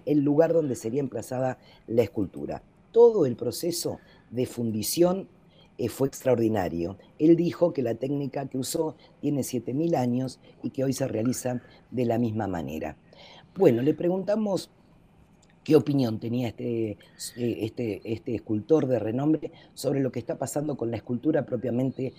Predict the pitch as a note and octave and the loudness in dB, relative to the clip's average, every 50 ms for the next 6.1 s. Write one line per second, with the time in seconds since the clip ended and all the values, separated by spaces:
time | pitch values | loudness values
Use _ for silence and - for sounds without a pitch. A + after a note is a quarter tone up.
0 | - - - - _ - A#2 B2+ A#2+ A2+ A2+ G#2+ - - A#2 A2+ A2+ B2 B2+ B2+ | -16 -20 -20 -20 _ -8 -4 -2 0 0 -2 -2 -4 -4 -2 0 2 4 4 4
1 | C3 B2 - - - - - - - G#2 A2 G#2+ F#2+ F#2 F#2 F2 F2 F#2+ F#2+ F2+ | 2 0 -4 -8 -14 -20 -20 -14 -6 -4 -2 -2 -2 -2 -4 -6 -6 -8 -10 -6
2 | - - C#3+ C#3 C#3+ A2+ - A2+ G#2+ A2 C3 B2+ A2+ G#2 B2+ B2+ - - C3 B2+ | -4 -2 0 2 0 0 -2 -4 -4 -2 -2 -2 0 0 0 0 0 -2 -6 -8
3 | - - B2 A#2 A2+ G2 G#2 - C3 C3+ A#2+ A2+ A2 - - C3 B2+ B2 F#2+ - | -6 -4 -4 -4 -4 -4 -6 -4 -4 -4 -4 -4 -4 -4 -4 -4 -4 -4 -4 -4
4 | G#2 G#2 G2+ G2+ G#2 G2+ - D#3 D#3+ F#3 G#3 G#3 - - - - - _ - D3+ | -4 -4 -2 -2 -4 -2 2 4 4 4 4 2 0 -6 -20 -20 -20 _ -4 -2
5 | F3+ E3+ - - D#3 C#3 B2+ C3+ B2+ B2 A2 G#2 - - G#2 F2+ F#2+ - - D#2+ | 0 0 0 0 -2 -2 -2 -2 -4 -6 -6 -8 -8 -8 -8 -8 -8 -10 -10 -10
6 | E2 D#2+ | -12 -12